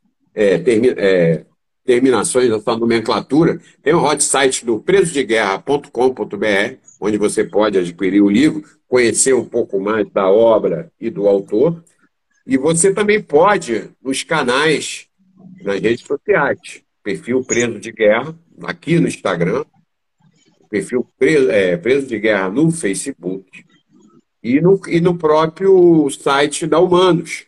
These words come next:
no perfil da Humanos Editora, tanto no Instagram quanto na internet. O, o livro tá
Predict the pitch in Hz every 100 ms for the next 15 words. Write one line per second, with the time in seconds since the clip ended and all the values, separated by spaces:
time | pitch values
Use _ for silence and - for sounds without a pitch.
0 | _ - - 104 120 131 147 117 120 147
1 | 113 98 85 _ 95 104 127 - _ _
2 | _ _ - 131 123 107 101 135 104 98
3 | 110 120 - 117 120 120 127 120 117 139
4 | 131 98 87 - - _ _ _ _ _
5 | _ - 95 98 101 101 110 120 113 107
6 | 87 113 117 110 92